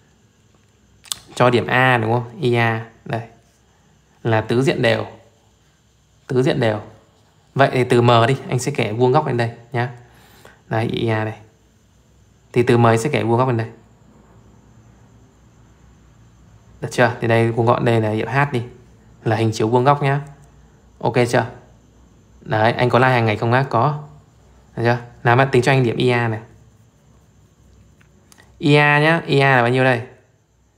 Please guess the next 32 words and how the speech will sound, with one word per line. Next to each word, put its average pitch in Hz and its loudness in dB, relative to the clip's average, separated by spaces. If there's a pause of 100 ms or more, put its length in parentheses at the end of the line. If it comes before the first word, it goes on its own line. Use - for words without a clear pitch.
(400)
I 135 -4
A 139 2
tọa 131 -2
độ 123 0
nhá, 131 0
tính 120 -2
nhá, 135 -2
tọa 117 -4
độ 120 -4
mình 113 -4
nhỉ? 110 -2 (1500)
Ở 117 0
I 127 0
A 127 4
là 117 0
âm 127 0
hai 127 2
đúng 113 0
không? 117 -6 (1080)
Thằng 113 -2
này 107 0
là 107 0 (800)
hai 123 2
này. 110 -2 (600)
Và 110 -2
thằng 110 0
này 110 2
là 110 0
âm 117 0
hai. 113 -2 (1080)
Sao - -8
chưa? 117 -2